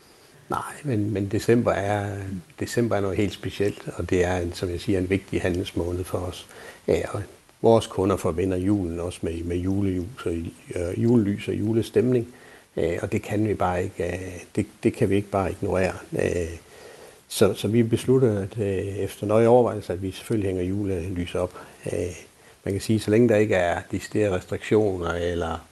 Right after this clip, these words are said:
forbud mod det, jamen så, så gør vi det med god samvittighed.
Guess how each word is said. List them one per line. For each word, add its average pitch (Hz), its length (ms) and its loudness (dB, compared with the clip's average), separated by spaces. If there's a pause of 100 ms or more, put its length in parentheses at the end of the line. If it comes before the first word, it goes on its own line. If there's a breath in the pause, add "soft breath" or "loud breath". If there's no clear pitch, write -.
(120)
forbud 107 400 6
mod 92 260 0
det, 90 160 -4 (180)
jamen 92 180 -8
så, 95 300 0
så - 160 -4
gør 95 200 0
vi 95 100 2
det 90 100 -4
med 87 100 -4
god 101 240 0
samvittighed. 90 400 -4